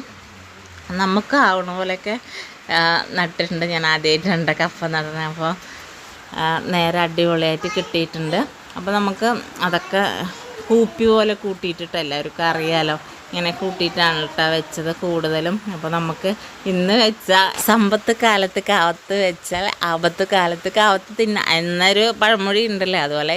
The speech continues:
ഇപ്പോൾ കഴി-, വെച്ചാൽ എപ്പോഴെങ്കിലും നമുക്ക് കഴിക്കാമല്ലോ. അപ്പോൾ ഇത് തന്നെ മഴ, മഴയ സമയത്ത്, ആ, എന്താണ് ഈ ക-, ഇങ്ങനെ വന്ന ചെടികളാട്ടോ. നമ്മുടെ പയറൊക്കെ ഇതായിട്ടോ കുത്തിയിട്ട് അന്ന് നമ്മൾ കു-,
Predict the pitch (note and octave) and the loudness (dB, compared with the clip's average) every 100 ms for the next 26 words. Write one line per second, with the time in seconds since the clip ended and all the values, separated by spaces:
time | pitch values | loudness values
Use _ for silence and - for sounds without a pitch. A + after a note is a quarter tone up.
0 | G3 - - D3+ E3+ G#3+ G3 - F#3 G#3 | -4 -8 -4 -2 2 2 0 2 2 2
1 | - E3 D#3 C3 F3+ F3 D#3+ D#3 D#3 F3 | 0 0 2 0 -2 -2 0 -2 0 0
2 | F3 E3+ F#3+ G3 B3+ A#3 - B3 G3 D#3 | 0 -4 -6 0 2 2 0 2 2 0
3 | D#3 G#4+ G#4+ F#3+ - E3 E3+ F3+ - F3 | -4 -12 -14 -12 -12 -6 -6 -6 -8 -6
4 | G#3 G#3 F#3 F3 F3+ G3 G3 - E3+ - | 0 0 2 2 2 2 0 0 -4 -2
5 | F#3 F#3 F#3 F#3 G3+ B3+ G3+ F#3 F3+ F3+ | 0 0 0 0 0 0 0 0 -4 -2
6 | G3 A3+ - F#3 F3+ D#3+ F3 E3+ E3 E3 | -2 -2 -4 -2 -2 -4 -2 -2 -2 -2
7 | - F3+ F#3+ F#3+ F3+ F3 E3 E3 E3+ E3+ | -2 -6 -2 0 0 -2 -4 -2 0 -2
8 | E3+ E3 G3+ F3+ D#3 D#3 D3 D#3+ E3 E3 | -2 -2 -2 0 2 2 0 -2 -4 -4
9 | E3+ G#3+ G#3 F#3+ - G3+ F#3 F3+ F3 E3+ | 0 2 2 0 -2 -4 0 0 0 -2
10 | F3+ F3+ F3+ - E3+ F3+ F3 E3+ F3 F3 | -4 -4 -8 -6 -2 0 0 -2 -4 -4
11 | F3 G3 F#3+ | -4 -4 -4